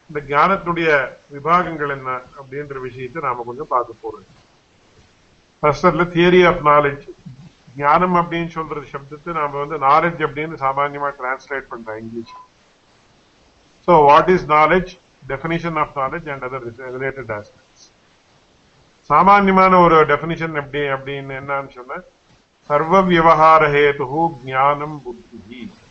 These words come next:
So, நம்ம சம்பிரதாய, நம்ம விசிஷ்டாத்வைத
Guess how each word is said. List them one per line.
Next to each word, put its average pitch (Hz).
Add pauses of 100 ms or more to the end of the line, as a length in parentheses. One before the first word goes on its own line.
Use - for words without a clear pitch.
(1000)
So, 147
நம்ம 139
சம்பிரதாய, 160
நம்ம 147 (300)
விசிஷ்டாத்வைத 156